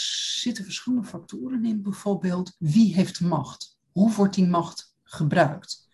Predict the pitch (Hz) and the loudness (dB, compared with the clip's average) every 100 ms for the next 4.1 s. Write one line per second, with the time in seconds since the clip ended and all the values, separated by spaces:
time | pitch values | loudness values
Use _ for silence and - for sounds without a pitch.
0 | - - _ - 254 196 160 139 143 143 | -20 -20 _ 6 6 4 -8 -6 -6 -6
1 | - 147 143 131 147 143 147 - - _ | -2 2 2 2 -2 -4 -4 -10 -18 _
2 | _ _ 131 165 247 214 143 - 147 135 | _ _ 2 6 6 6 4 0 -6 -6
3 | 139 143 151 147 151 147 139 143 139 196 | -6 -8 -4 -4 -4 -6 -10 -10 -10 -16
4 | - | -20